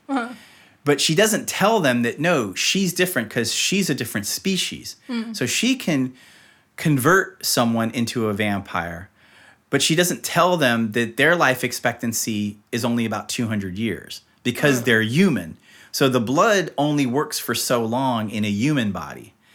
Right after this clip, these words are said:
Speaker 2: And she never tells them that.
Speaker 1: Oh, that's interesting.
Speaker 2: Yeah, and it's, it's a very mean thing. So she's not a very
Speaker 1: <laughs>
Speaker 2: likable character.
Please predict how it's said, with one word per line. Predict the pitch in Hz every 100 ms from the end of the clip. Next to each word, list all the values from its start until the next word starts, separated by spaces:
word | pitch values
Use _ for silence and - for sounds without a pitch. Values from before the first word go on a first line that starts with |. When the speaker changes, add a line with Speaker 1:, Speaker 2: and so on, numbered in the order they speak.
| _ _ _ _ _
Speaker 2:
And | 135 131 127 127
she | - 143
never | 156 160
tells | - - 180 170 123
them | 90
that. | 85 73 - 262
Speaker 1:
Oh, | 247 226
that's | 285 285
interesting. | 214 208 226 -
Speaker 2:
Yeah, | 147 104 -
and | 147 151
it's, | 147 160
it's | -
a | 165
very | 220 220 180
mean | 170 185 180
thing. | 175 180
So | 156
she's | 147 160
not | 262 254
a |
very | 175 151
Speaker 1:
<laughs> | 123 131
Speaker 2:
likable | 156 330 -
character. | 294 285 175 113 - 92